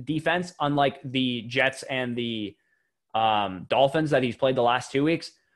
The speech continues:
Uh, the Ca-, like, the Rams actually held the Cowboys passing game inta-,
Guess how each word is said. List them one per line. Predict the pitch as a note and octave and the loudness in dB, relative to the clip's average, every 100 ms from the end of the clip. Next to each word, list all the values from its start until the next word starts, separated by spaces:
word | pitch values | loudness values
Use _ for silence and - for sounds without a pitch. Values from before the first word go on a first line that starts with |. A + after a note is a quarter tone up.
| _ _ _ - - _ _ | _ _ _ -20 -20 _ _
Uh, | C#3 C3+ B2+ C3+ | 4 4 4 0
the | C3+ | -2
Ca-, | - - | -2 0
like, | D3 C3 | -2 0
the | D3+ | 4
Rams | D#3+ G#3 F#3+ | 6 6 6
actually | E3+ - D3+ | 4 4 2
held | D3 D3+ C#3 | 6 6 4
the | C3 | -4
Cowboys | - C#3+ D#3 E3+ | 0 2 6 4
passing | - D3 C3+ C3+ | 4 0 2 -2
game | B2 A#2+ | -4 -4
inta-, | A2 B2+ A#2+ | -4 -2 -2